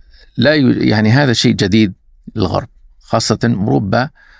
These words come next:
حتى الآن لا تقبل هذا. أوروبا عندهم، آه، يعني دس-، ال-، المشكلة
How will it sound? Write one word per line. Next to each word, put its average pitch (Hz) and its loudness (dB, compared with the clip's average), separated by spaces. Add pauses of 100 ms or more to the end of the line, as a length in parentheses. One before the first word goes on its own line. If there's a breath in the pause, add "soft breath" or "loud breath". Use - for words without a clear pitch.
(200 soft breath)
حتى - -4
الآن 101 -2
لا 170 2
تقبل - -6
هذا. - -8 (360)
أوروبا 113 -2
عندهم، 104 0 (680 soft breath)
آه، - -4
يعني 104 -6
دس-، - -8 (220)
ال-، - -10
المشكلة 98 -2